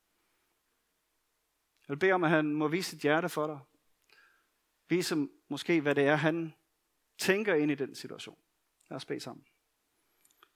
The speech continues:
Først til dig, som sidder med en eller anden byrde, og det gør vi jo nok alle sammen et eller andet sted. Tak Gud, at du er en byrdebærende Gud. Det er simpelthen noget af det, du gør.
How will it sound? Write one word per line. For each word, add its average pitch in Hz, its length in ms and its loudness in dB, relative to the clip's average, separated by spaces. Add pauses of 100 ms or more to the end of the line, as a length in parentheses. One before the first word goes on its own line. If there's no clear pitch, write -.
(600)
Først 185 320 2
til 180 100 0
dig, 180 180 6
som 180 120 -2
sidder 190 280 2
med 127 240 -4
en 180 140 -4
eller 151 160 0
anden 147 120 0
byrde, 160 300 -2
og 131 80 -6
det 143 100 -8
gør 165 120 -4
vi 151 100 -6
jo 120 260 -6
nok 135 240 -6
alle 139 220 0
sammen 131 400 -8 (680)
et 139 60 2
eller 139 200 0
andet 110 120 -10
sted. 127 300 -12 (800)
Tak 165 200 4
Gud, 185 180 4
at 170 140 2
du 175 100 0
er 147 520 4
en 143 240 -4
byrdebærende 143 720 -2
Gud. 143 240 -8 (1300)
Det - 80 -4
er 151 40 -2
simpelthen 147 300 0
noget 143 120 0
af 147 60 0
det, 151 120 -2
du 151 80 -8
gør. 127 440 -8